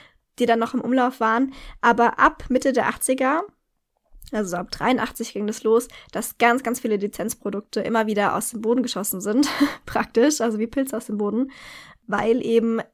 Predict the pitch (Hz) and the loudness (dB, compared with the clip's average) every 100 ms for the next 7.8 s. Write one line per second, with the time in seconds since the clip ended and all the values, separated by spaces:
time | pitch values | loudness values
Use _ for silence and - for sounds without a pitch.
0 | - - 208 208 208 196 202 190 - 196 | -18 -2 2 2 2 0 0 -2 -4 -4
1 | 214 196 208 208 - 214 190 214 240 240 | -2 -4 -4 -6 -6 -6 -4 -2 -2 0
2 | 233 - 208 226 214 214 - 247 277 320 | -2 -2 -4 0 -2 -2 2 6 6 6
3 | - 302 277 285 285 - 247 294 302 196 | 4 4 4 4 4 4 6 6 6 4
4 | 190 214 202 220 214 - 220 214 - 214 | 2 -2 -2 0 0 -2 -4 -4 -4 -2
5 | 214 - 208 214 - - - - 214 226 | -2 -2 -4 -4 -8 -20 -20 -8 4 6
6 | 240 240 247 233 320 254 247 247 254 226 | 6 4 4 6 8 8 6 6 6 6
7 | 226 233 233 233 226 - - 78 | 4 0 0 4 4 4 -2 -12